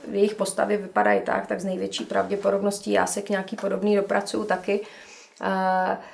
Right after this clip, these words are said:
je to o tom, že můžu, můžu to nějakým způsobem ovlivnit, můžu to zpomalit, můžu s tím něco udělat, ale chce to trošičku vlastně jako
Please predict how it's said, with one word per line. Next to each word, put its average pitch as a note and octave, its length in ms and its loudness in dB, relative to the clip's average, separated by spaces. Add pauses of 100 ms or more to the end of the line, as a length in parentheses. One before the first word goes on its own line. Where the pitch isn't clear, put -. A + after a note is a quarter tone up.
(380)
je G#3 120 2
to B3+ 140 4
o A#3+ 60 6
tom, B3 220 4
že B3 220 6
můžu, A#3+ 800 4
můžu A#3+ 260 2
to C4 60 2
nějakým A#3+ 340 6
způsobem A#3+ 440 2
ovlivnit, A#3+ 460 6
můžu G#3+ 200 0
to A3 100 0
zpomalit, A#3 480 4
můžu G#3+ 200 0
s G#3+ 60 -6
tím A3 120 -2
něco G#3+ 240 -2
udělat, A3 380 4
ale G#3+ 140 4
chce - 160 -8
to A3+ 120 0
trošičku G#3 460 -4
vlastně G3+ 340 -2 (320)
jako G3+ 400 4